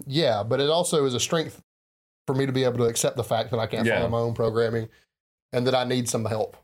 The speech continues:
Speaker 2: Yeah,
Speaker 1: It's
Speaker 2: it's
Speaker 1: not a weakness to ask for help. <laughs>
Speaker 2: Absolutely. Yeah. It ki-, that, that goes back to keeping your ego in check. If, if you're willing to go to somebody else, 'cause, like, for the longest time, and I, I had messaged Joe before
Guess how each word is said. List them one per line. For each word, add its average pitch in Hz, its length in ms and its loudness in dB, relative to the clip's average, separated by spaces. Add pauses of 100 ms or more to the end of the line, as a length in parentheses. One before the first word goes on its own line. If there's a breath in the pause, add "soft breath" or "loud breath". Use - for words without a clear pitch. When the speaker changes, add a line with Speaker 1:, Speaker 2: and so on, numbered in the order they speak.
Speaker 2:
Yeah, 107 120 -2
Speaker 1:
It's 87 120 -2
Speaker 2:
it's 101 80 2
Speaker 1:
not 139 300 0
a 143 80 2
weakness 131 400 0
to 120 60 0
ask 110 240 0
for - 80 -8
help. - 340 -4
<laughs> - 60 -4
Speaker 2:
Absolutely. 90 760 -2
Yeah. 90 220 0
It 90 220 -6
ki-, 135 260 -2
that, 110 340 -2
that 107 160 0
goes 104 180 0
back 98 200 0
to - 40 -20
keeping 92 320 -4
your 85 80 -2
ego 90 320 -2
in 87 80 -6
check. 87 240 -2
If, 95 500 -8
if 95 220 -8
you're 98 160 -2
willing 95 400 0
to 92 140 -4
go 95 180 0
to 87 60 -6
somebody 87 480 -2
else, 87 260 0
'cause, 87 240 -6
like, 90 220 -2 (480)
for 147 80 0
the 123 80 0
longest 147 460 0
time, 131 360 0
and 127 140 -2
I, 120 400 0
I 117 60 2
had 104 180 -2
messaged 120 460 -6
Joe 113 260 0
before 104 680 -2